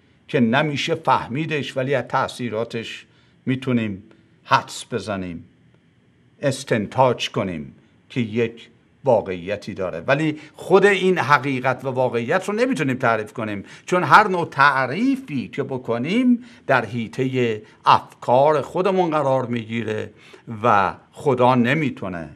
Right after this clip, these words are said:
در حیطه فکری ما بگنجه.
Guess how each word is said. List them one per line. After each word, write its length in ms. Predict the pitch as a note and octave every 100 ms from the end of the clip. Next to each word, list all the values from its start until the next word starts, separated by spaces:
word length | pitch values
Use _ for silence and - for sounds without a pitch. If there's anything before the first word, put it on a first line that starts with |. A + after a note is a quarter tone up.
| _ _ _ -
در 260 | G#2+ F#2 -
حیطه 420 | - G#2+ - A#2
فکری 500 | G2 - F#2 - G2
ما 300 | E2+ D#2+ D2 - _ _ -
بگنجه. 500 | C#3 G2 D#2 -